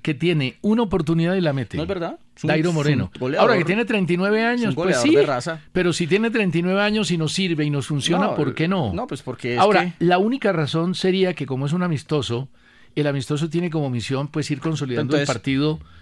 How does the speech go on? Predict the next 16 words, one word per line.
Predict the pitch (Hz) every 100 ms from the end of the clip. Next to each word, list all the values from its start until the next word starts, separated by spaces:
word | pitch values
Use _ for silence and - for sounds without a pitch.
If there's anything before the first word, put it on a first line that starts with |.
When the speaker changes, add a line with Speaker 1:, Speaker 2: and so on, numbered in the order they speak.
| - 147
Speaker 1:
y | 135
lo, | 127 -
el | 123
equipo | 113 135 151
de | 143
Copa | 135 131
América | 143 151 151
Speaker 2:
pero, | 143
Speaker 1:
de | 120
eliminatoria. | 120 147 147 170
Speaker 2:
pero, | 160
pero | 160
como | 160 151
dirían | 147 170
los |
niños, | 165